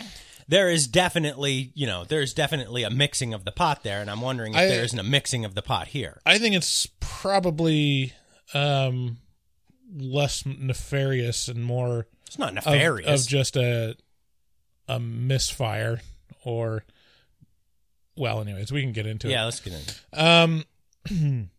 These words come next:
Speaker 2: so I can only assume that Jo-, what Juan in, that Juan intentionally made a bad movie. <laughs> Because otherwise, the only expl-, explanation is head trauma.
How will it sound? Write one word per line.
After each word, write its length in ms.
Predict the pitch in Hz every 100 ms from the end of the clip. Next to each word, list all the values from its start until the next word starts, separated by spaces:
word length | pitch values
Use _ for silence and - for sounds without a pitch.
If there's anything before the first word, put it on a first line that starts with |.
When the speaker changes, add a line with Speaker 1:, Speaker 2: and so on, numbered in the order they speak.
| _ _ _ _ _ _ - -
Speaker 2:
so 140 | 175
I 80 | 165
can 120 | 190
only 220 | 220 226 175
assume 300 | - 190 170
that 140 | 123
Jo-, 280 | 120 147 151 165
what 280 | 160 156
Juan 640 | 135 160 170 170 165 160 - _ _ _ _ _ -
in, 260 | 127 127 - _
that 240 | 131 143 139
Juan 400 | 135 156 160 151 -
intentionally 760 | 120 107 - - 185 - 143 131
made 220 | 131 123
a 40 |
bad 260 | 117 131 127
movie. 320 | 127 110 110 - -
<laughs> 100 | 180 - _ _ _ - - - _ -
Because 240 | 127 226
otherwise, 460 | 226 202 170 147 139
the 100 | 160
only 200 | 160 151
expl-, 360 | - - 131 - 156
explanation 560 | 135 - 127 117 120
is 140 | 107 -
head 120 | 107
trauma. 360 | - 98 101